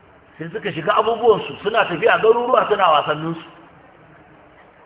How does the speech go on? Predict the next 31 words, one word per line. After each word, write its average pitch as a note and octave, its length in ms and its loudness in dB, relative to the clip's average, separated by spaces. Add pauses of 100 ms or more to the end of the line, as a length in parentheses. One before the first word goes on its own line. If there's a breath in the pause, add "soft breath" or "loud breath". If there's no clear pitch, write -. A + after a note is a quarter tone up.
(240)
A D#3 100 4
nan B3+ 320 0
ba D4 260 6
aure A#3 300 6
tsakaninsu, G#3 680 0 (1080)
amma D#3+ 180 0
yana G#3+ 260 4
tare E3+ 240 4
da G#3+ 60 0
ita - 240 -2
suna G#3 180 0 (100)
ƴan G3+ 160 -2
samari. E3 400 0 (2500)
Har F3+ 280 2 (340)
ta G3 100 0 (120)
samu D#3+ 340 2
juna D#3+ 360 2
biyu, D#3 260 -4 (840)
ta F3 80 2
haifi D#3+ 260 2
wannan D#3 360 -2
yaro D#3+ 320 2
babba. A2 320 -4 (1500)
A C3+ 100 0
bariki F3+ 460 2
ta F3+ 80 2
haife D#3 380 2
shi, D3 80 -6
can G#3 240 -2
a E3 140 0
bariki. C#3 380 0